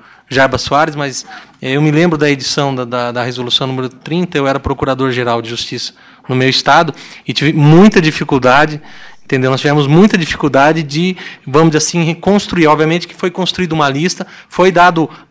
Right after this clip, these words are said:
ampla divulgação nessa lista, permitindo que os colegas discutissem realmente a colocação dessa lista, e veja que foi uma lista própria, uma lista específica de antiguidade na função eleitoral. Então, houve daí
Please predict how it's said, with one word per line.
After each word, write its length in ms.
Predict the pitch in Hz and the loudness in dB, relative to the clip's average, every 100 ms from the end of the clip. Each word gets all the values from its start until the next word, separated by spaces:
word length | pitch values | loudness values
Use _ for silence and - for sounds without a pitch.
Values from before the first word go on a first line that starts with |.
| - | 0
ampla 380 | 185 220 220 165 | 4 4 2 0
divulgação 560 | 156 156 143 - 160 | -2 -2 -2 -2 -2
nessa 260 | 147 - - | -2 -4 -4
lista, 240 | 160 - | -4 -4
permitindo 580 | - 185 185 - 202 208 | 0 2 2 0 0 0
que 120 | 208 | -2
os 80 | 180 | -2
colegas 500 | - 156 160 143 - - - | 2 2 2 -2 -8 -14 -12
discutissem 880 | 139 180 - 190 - 185 208 - 131 _ _ | -4 -4 -2 -4 0 0 -2 -4 -10 _ _
realmente 460 | 151 143 151 165 | 0 2 2 0
a 40 | 160 | 0
colocação 580 | 151 147 139 - 151 135 | 0 0 -2 -4 -4 -4
dessa 260 | 131 - | -6 -4
lista, 320 | 143 180 - - - - | -4 -4 -8 -16 -14 -6
e 80 | 131 | 2
veja 240 | 180 202 | 2 2
que 80 | - | 0
foi 120 | 190 | 2
uma 140 | 185 | 2
lista 300 | 170 175 208 | 0 -2 -4
própria, 640 | - - 165 170 - 117 - - - - | 0 2 4 2 -2 -6 -8 -16 -18 -8
uma 120 | 131 | -6
lista 220 | 143 - | -4 -4
específica 640 | 156 - 147 - 196 196 175 | -6 -4 -6 -4 -4 -4 -6
de 140 | 170 | -6
antiguidade 680 | 147 - 139 135 135 170 180 | -8 -8 -8 -4 -2 -2 -2
na 100 | 160 | -8
função 340 | - 151 156 | -10 -12 -10
eleitoral. 580 | 165 170 180 143 113 - _ - - | -10 -8 -6 -4 -6 -10 _ -20 -8
Então, 180 | 151 156 | -2 2
houve 400 | 170 208 180 170 | 4 4 4 0
daí 300 | 160 170 | 0 -2